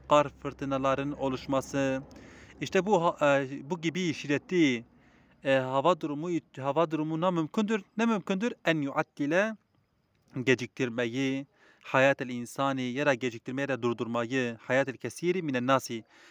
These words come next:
Yani pek çok insanın hayatını durdurabilir. Bis sebebi demari lezi yusebibuhu. Neden olduğu,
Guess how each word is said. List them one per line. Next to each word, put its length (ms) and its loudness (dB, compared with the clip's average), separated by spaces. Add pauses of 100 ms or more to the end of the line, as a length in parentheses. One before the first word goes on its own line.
(120)
Yani 160 4
pek 260 -6
çok 200 -4
insanın 380 -6
hayatını 460 -4
durdurabilir. 640 -2 (500)
Bis 220 -4
sebebi 520 -4
demari 480 0
lezi 200 -4
yusebibuhu. 560 -4
Neden 220 0
olduğu, 640 0